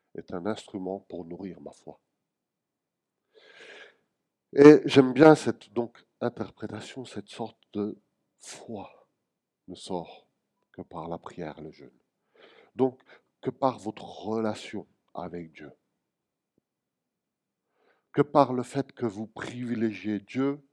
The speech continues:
à vos besoins légitimes, humains, le jeûne.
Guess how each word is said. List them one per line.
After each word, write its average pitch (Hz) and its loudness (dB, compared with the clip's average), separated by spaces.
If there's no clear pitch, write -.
à 90 -6
vos 98 -6
besoins 104 0
légitimes, 95 -6
humains, 101 -4
le 85 -12
jeûne. 67 -16